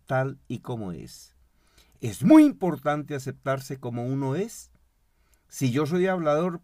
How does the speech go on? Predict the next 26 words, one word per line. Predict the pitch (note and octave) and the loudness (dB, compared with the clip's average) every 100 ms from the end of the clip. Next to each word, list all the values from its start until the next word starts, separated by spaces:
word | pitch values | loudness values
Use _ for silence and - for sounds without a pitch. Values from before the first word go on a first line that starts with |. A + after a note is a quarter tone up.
| - | -8
pues | F3 F3+ | -4 -2
debo | B3 C4 B3+ | 0 -2 -2
colocarme | G3+ F#3+ F3+ A3+ A#3 A#3 | -2 0 0 -4 -4 -2
de | A3 E3+ | -2 -2
locutor | D3+ C#3+ E3+ G#3+ G#3 | -4 -4 -2 0 0
en | G#3 | -2
Radio | F#3+ G#3 G#3 F#3 | 0 2 4 2
Villavicencio. | D3 D3 C#3 C#3+ G#3 A#3+ G3+ G3 A#2 - _ _ _ _ _ _ _ _ - | 2 -2 -2 0 -2 -2 -2 -4 -4 -12 _ _ _ _ _ _ _ _ -6
Claro, | C#3+ F3 F3+ A2+ - _ _ _ | -2 2 2 0 -8 _ _ _
no | A2 A#2+ | -8 -2
puedo | D3 D3 | 0 0
colocarme | C3+ C3 A2 C#3 C#3 D3 | 0 -4 -2 -2 -2 -2
de | C#3+ | 0
hablador | B2 A#2 A2+ A2 C3+ C#3+ | 0 0 -2 0 -2 -4
en | - A#2+ | -6 -4
una | C3+ C#3 | -4 -4
sala | C3+ C#3 C#3 | -4 -4 -2
de | A#2+ | -2
velorios, | G#2 G2 E3 G3 C3 F2 - _ _ _ _ _ | -2 0 0 2 0 -4 -14 _ _ _ _ _
donde | - A2 A2 | -4 -2 -2
hay | B2 | -4
que | C3+ | -4
estarse | C3 C#3 C3+ C#3 C3 | -6 -6 -6 -6 -6
quieto | C#3 C3+ D3 | -6 -6 -6
y | |
callado. | C3+ G#2+ G2 C#3+ D#3+ A2+ | -8 -6 -2 0 0 -2